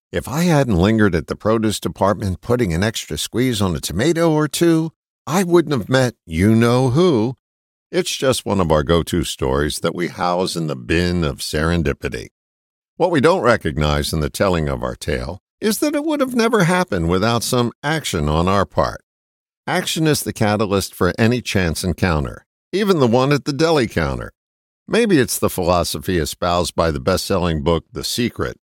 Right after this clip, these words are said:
that causes us to live so much time in our head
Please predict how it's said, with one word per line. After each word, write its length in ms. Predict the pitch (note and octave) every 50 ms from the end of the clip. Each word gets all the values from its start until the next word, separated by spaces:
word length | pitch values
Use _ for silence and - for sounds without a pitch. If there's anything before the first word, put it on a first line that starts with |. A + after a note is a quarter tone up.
| _ _
that 120 | G#2+ A2+
causes 480 | - - F3+ G#3 G3+ F#3+ F#3 C#3+ G#2 D3
us 180 | C#3 B2+ -
to 80 | - -
live 260 | G2 F#2 G2 F2+ D#2
so 200 | - - G3 A3+
much 280 | B3 A3 F3+ E3+ - -
time 300 | - C#3+ D3 C#3+ C3+ A#2+
in 80 | A2
our 200 | G2 F2 E2 D#2+
head 480 | D2+ C3+ D3 C#3+ A#2+ E2 C#2 C2+ B1+ -